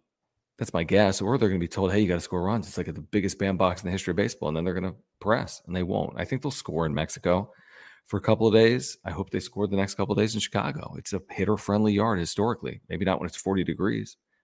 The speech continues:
and the wind blows in. Right? I mean, you've seen forty runs have been scored in that ballpark before between two teams.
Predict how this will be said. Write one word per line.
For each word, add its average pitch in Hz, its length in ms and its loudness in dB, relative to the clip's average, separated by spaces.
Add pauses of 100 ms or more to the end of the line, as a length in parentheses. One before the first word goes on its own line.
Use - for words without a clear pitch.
and 82 80 -6
the 78 60 2
wind 95 180 2
blows 71 260 2
in. 82 200 -4 (2500)
Right? 64 200 -4
I 92 60 0
mean, 92 140 0
you've 95 120 -4
seen 101 140 2
forty 113 400 4
runs 120 240 2
have 78 80 -6
been 80 100 -2
scored 78 260 -2
in 73 40 -2
that 73 160 -2
ballpark 76 420 -4
before - 380 -6 (200)
between 71 280 -6
two 69 180 -4
teams. - 440 -10